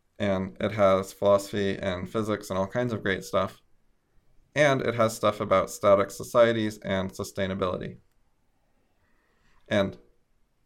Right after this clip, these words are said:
and it's about progress and how we can, it talks about how problems are inevitable, and we just need to keep making progress to keep increasing our ability to deal with problems rather than trying to stand still, which never works.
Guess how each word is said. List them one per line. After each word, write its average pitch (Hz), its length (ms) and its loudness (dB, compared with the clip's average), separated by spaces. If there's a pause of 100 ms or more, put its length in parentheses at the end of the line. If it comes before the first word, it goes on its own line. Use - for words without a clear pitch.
(680)
and 104 180 0
it's 101 140 -4
about 92 380 0
progress 98 720 4
and 95 200 -4
how 110 240 -2
we 104 120 -2
can, 92 440 -6 (920)
it 113 100 -4
talks 123 240 4
about 143 160 8
how 113 120 4
problems 104 420 0
are 98 120 2
inevitable, 101 600 0 (200)
and 113 80 -4
we 110 80 2
just 107 160 -6
need 113 160 -4
to 113 100 -8
keep - 360 -6 (100)
making 104 380 -4
progress 104 580 2 (380)
to 104 220 -4
keep 113 320 -8
increasing 107 440 -4
our 98 120 2
ability 98 360 0
to - 120 -12
deal 127 220 2
with 95 140 -2
problems 92 520 -4 (1200)
rather 101 600 4
than 98 180 -2
trying 95 260 -2
to 92 80 -4
stand 92 360 -6
still, 95 320 -4
which - 220 -8
never 90 260 -6
works. - 440 -14